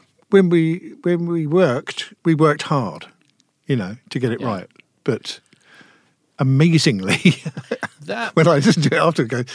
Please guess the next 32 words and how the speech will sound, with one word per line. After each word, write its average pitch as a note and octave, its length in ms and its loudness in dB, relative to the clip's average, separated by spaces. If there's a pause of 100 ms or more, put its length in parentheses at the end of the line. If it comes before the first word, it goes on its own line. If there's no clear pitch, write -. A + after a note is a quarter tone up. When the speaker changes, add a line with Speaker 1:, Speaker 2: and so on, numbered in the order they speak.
(560)
Speaker 1:
"Actually, F3 260 -4
it C#3 80 -8
really D#3+ 240 -2
sounds D3 280 -4
pretty D3 180 -2
good," F#3 300 0 (200)
you C#3 100 2
know. A2+ 100 -6 (120)
Speaker 2:
The - 180 -6
Speaker 1:
Yeah. F3 100 -2
Speaker 2:
overture C#3+ 760 -4 (100)
of G#2+ 220 -8
it G2 340 -10 (220)
freaks - 440 -14
me G#2+ 120 -10
out F2 340 -12 (100)
'cause A2 160 -18
it's A#2 160 -14
just - 260 -14
this C3 200 -14 (1000)
weird B2+ 320 -12
cacophony A2+ 680 -14
of F#2+ 140 -16
sounds A2 400 -10
that G2+ 220 -12
kinda A#2 280 -8
don't A2 200 -8
go A#2 140 -4
together E3 340 -4
for F3+ 260 -12 (100)
sometimes. G#3 640 -10 (640)
Speaker 1:
Um, G#4+ 220 -2